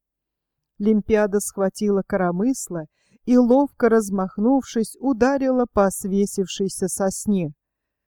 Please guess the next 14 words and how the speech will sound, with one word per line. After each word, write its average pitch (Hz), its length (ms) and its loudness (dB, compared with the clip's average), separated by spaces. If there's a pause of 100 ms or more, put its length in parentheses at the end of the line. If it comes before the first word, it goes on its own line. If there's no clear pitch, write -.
(200)
С - 100 -14
курчавых 285 600 0
веток, 247 440 2 (160)
как 214 240 0
стая 262 380 2
воробьев, 185 680 0
в - 60 -20
траву 196 520 0
посыпались 175 680 -4
шишки. - 560 -6 (380)
«Хватит!» 190 640 0
крикнул, 185 480 0
улыбаясь, 180 640 0
Карев 254 340 -2